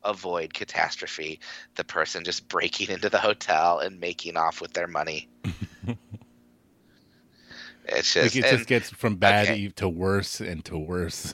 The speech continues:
Speaker 2: <laughs>
Speaker 1: Oh, it's, and then, uh, so y-, you're probably seeing the same thing I am. We're at the, uh, the scene where they wake up the next morning, which is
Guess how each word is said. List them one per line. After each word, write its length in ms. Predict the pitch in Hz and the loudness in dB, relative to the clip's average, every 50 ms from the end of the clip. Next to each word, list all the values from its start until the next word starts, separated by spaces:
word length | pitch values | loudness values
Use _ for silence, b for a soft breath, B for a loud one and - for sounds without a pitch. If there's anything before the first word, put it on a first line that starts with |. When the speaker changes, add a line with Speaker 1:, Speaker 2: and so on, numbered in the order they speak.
| 135 | 0
Speaker 2:
<laughs> 100 | - - | 2 4
Speaker 1:
Oh, 260 | 220 233 220 180 147 104 | 6 6 6 6 4 2
it's, 220 | 120 - - _ - _ _ _ _ b b b b b b b b b b b b b b b b b b b b | -4 -10 -12 _ -20 _ _ _ _ b b b b b b b b b b b b b b b b b b b b
and 160 | - 185 202 214 | 0 2 4 4
then, 300 | 214 208 208 202 190 190 - | 4 4 4 4 2 0 2
uh, 460 | 151 165 165 165 160 160 156 147 127 - _ _ _ _ _ _ _ | 4 6 6 6 6 6 4 2 0 -2 _ _ _ _ _ _ _
so 520 | - - 208 202 190 190 190 185 180 170 131 - | -8 0 2 2 2 2 0 -2 -4 -8 -10 -12
y-, 640 | - 87 87 82 - - - 110 135 120 127 151 165 | -16 -18 -18 -18 -20 -20 -20 -20 -20 -20 -20 -20 -12
you're 140 | 160 170 165 | -12 -12 -8
probably 200 | - 170 156 151 | -4 -6 -6 -6
seeing 180 | - 180 160 | -6 -12 -14
the 60 | 156 | -12
same 200 | - - 147 143 | -12 -10 -12 -12
thing 180 | 139 - 151 143 | -10 -10 -4 -2
I 140 | 139 139 139 | -2 0 0
am. 300 | 143 143 139 135 131 131 | 0 0 0 -2 -4 -4
We're 200 | 123 127 127 131 | -2 0 0 0
at 280 | - 101 113 113 117 - - | 2 4 4 4 2 0 -8
the, 240 | - 135 123 120 117 | -8 -6 -2 2 6
uh, 400 | 113 110 110 110 107 104 107 107 - b b b b b b b b b b | 6 8 8 8 8 8 6 4 2 b b b b b b b b b b
the 80 | 143 147 | -2 -2
scene 240 | - - 185 156 | 0 -2 -2 0
where 100 | 147 135 | 0 2
they 100 | 131 131 | 2 2
wake 240 | 131 127 123 120 - | 4 4 4 4 6
up 140 | 127 110 - - | 4 4 4 2
the 100 | - 113 | -6 -2
next 300 | 101 101 98 - - - | -2 -2 -2 -4 -8 -8
morning, 440 | 113 104 101 101 101 101 101 101 98 | -4 -2 -2 -2 -2 -4 -6 -8 -6
which 200 | 92 110 110 - | -6 -4 -4 -2
is 360 | 127 127 127 127 123 123 - | 0 0 0 0 -2 -4 -8